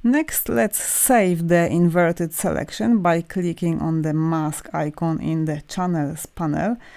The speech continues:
So let's click on the icon and let's scroll up. So this will be the first level of our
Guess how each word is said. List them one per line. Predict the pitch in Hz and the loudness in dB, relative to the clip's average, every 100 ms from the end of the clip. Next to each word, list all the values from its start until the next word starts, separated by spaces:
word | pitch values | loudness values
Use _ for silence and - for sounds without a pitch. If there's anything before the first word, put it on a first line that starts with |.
| - - | -20 -20
So | - - - | -12 -10 -8
let's | - - - | -8 -10 -12
click | - - - - - | -12 -12 -12 -14 -10
on | - | -6
the | - - | -4 -2
icon | 269 254 208 202 | -2 -2 -2 -2
and | - 170 165 170 165 - - - _ - | 0 0 2 0 -2 -6 -20 -20 _ -16
let's | - - - | -14 -14 -12
scroll | - - - 165 - | -10 -10 -6 -6 -4
up. | - - - | -6 -8 -10
So | - - 185 180 | -12 -4 0 0
this | 175 240 - | 0 -2 -2
will | 190 180 185 | -2 0 0
be | 175 180 | 0 0
the | 170 160 165 156 | 0 0 0 -2
first | - 254 247 - | -4 -2 -2 -2
level | 180 175 165 175 175 | -2 0 0 0 0
of | - 165 165 - | -2 -2 -2 -4
our | - 160 156 156 | -2 0 0 -2